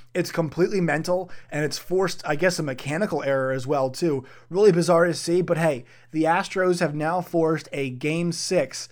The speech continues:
uh, in this series against the Rays, and that game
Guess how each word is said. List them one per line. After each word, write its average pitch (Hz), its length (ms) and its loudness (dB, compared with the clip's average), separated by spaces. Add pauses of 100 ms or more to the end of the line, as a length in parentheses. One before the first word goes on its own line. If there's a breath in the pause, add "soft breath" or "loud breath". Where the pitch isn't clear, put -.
(360 loud breath)
uh, 139 440 2
in 160 140 0
this 170 160 0
series 139 540 -4 (280 soft breath)
against 151 320 -4
the 156 120 0
Rays, 165 580 0
and 139 500 -4
that 151 240 -2
game 156 400 -4